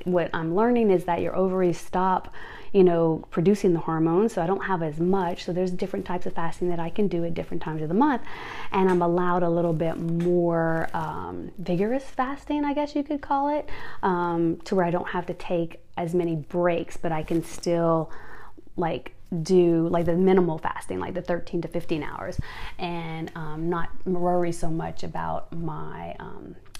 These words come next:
you know, my, um, depleting myself, I guess, because, you know, fasting is a hormetic stress on our bodies. And so we wanna make sure that we are, uh, in tune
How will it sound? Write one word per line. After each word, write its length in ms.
you 100
know, 80
my, 360
um, 380
depleting 460
myself, 400
I 60
guess, 280
because, 460
you 80
know, 100
fasting 500
is 340
a 80
hormetic 520
stress 800
on 480
our 160
bodies. 500
And 220
so 640
we 120
wanna 220
make 220
sure 320
that 200
we 220
are, 500
uh, 360
in 180
tune 560